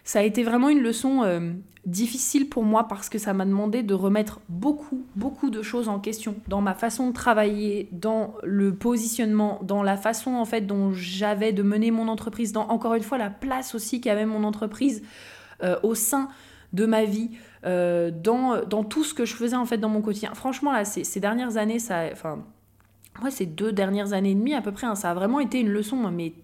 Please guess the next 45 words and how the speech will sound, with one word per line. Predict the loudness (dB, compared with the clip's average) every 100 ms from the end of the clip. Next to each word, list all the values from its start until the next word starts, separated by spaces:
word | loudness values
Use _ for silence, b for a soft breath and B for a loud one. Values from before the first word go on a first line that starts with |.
| -8
tellement | -2 0 2 0 0
inconfortable | -2 -4 -4 -4 -2 0 0
à | 0 -2
appren-, | -4 -4 -4 -8
à | -6 -4
apprendre. | -4 -2 -2 -2 -4 B B B B B B B B B B _ 0
Mais | 0
je | 0
sens | -2 -2
par | -4
contre | -2 -4
que | -4
pour | -6 -2 -2
le | -2
futur, | -4 -8 -4 -4 -4 -6
euh, | -6 -6 -6
ça | -6
va | -6
tellement | -4 -2 0 2
me | 0
permettre | -2 -2 -2 -2 -2 -4
maintenant | -4 -2 -4
de | -4
pouvoir, | -6 -4 -2 -2 -2
euh, | -4 -4 -6 -10 -16 _ -20 -20 _ -2
pas | 0
avoir | 4 2 2 0
un | 0
équilibre, | 0 -2 -4 -2 -2 -4 -10
parce | -10 -10
que | -6 -4 -2
je | -4 -8 -8 -6 -8
suis | -10 -14 -6
pas | -6
forcément | -4 -8 -6 -2 0 0
d'accord | -2 -4 -6
avec | -4
ce | -2
mot, | 0
mais | 0
à | 0
pouvoir | 0 0 2
jongler | 2 2 2 -2
en | -8
fait. | -10 -12